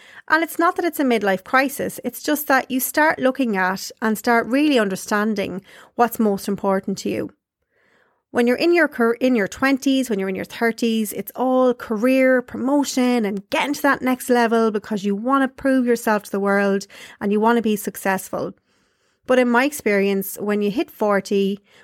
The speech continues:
when you have a family, you really start questioning your life. You know that you have more years behind you than you have in front of you.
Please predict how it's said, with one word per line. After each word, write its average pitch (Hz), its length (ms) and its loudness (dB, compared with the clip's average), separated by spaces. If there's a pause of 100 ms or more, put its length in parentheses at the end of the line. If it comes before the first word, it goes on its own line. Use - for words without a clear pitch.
(100)
when 196 120 -2
you 190 80 0
have 269 240 2
a 285 80 2
family, 202 720 -2 (300)
you 247 160 2
really 359 340 2
start 214 300 0
questioning 254 480 0
your 190 160 0
life. - 420 -8 (760)
You 226 160 2
know 226 360 4
that 262 100 2
you 226 140 2
have 208 180 0
more 226 240 0
years 202 320 0
behind 226 500 -2
you 196 300 -4 (240)
than 233 160 -2
you 220 80 2
have 196 180 2
in 196 60 -2
front 233 300 0
of 196 100 -2
you. 185 240 -4